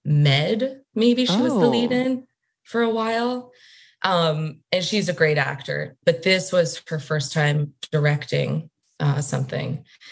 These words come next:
Speaker 1: So yeah, I felt really good about it. And I left and I was like, "Oh, I think maybe, maybe it's possible I got that." And I was really excited when I booked it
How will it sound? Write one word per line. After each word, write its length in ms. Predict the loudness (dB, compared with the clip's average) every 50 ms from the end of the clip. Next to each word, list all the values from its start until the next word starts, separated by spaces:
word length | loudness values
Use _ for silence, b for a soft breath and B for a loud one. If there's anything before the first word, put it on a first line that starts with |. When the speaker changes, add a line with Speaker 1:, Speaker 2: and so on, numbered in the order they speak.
| B B B B B B B B B -8
Speaker 1:
So 200 | 0 2 4 4
yeah, 240 | 4 4 4 4 4
I 80 | 4
felt 240 | 2 2 0 2 4
really 220 | 4 4 4 4 4
good 180 | 4 2 2
about 320 | 4 4 2 2 2 2 2
it. 240 | 2 0 0 -2 -2
And 200 | -2 -2 -2 -2
I 240 | -2 -2 -4 -6 -2
left 340 | 0 2 2 2 0 -2 -2
and 80 | -2 -2
I 40 | 0
was 220 | -2 -4 -6 -6
like, 180 | -6 -6 -6 -6
"Oh, 260 | -6 -4 -4 -4 -6 -4
I 60 | -2
think 160 | 0 2 2
maybe, 440 | 2 2 2 2 0 -2 -4 -6 -10 _ _ _ _ _ -6
maybe 480 | -4 -2 0 0 0 0 -2 -4 -6 -8
it's 140 | -8 -8 -8
possible 380 | -6 -6 -6 -6 -6 -6 -4 -4
I 80 | -4
got 240 | -2 -4 -4 -2 0
that." 300 | 0 0 0 0 -2 -6 -14 _ _ _ _ _ _ _ _ _ _ 4
And 120 | 4 6
I 100 | 6 6
was 160 | 4 4 4
really 260 | 4 4 4 4 4
excited 540 | 2 0 -2 -2 -2 -2 -4 -6 -8 -6 -2
when 120 | 0 2 2
I 80 | 2
booked 300 | 2 2 0 -2 -2 -2
it 180 | -4 -4 -4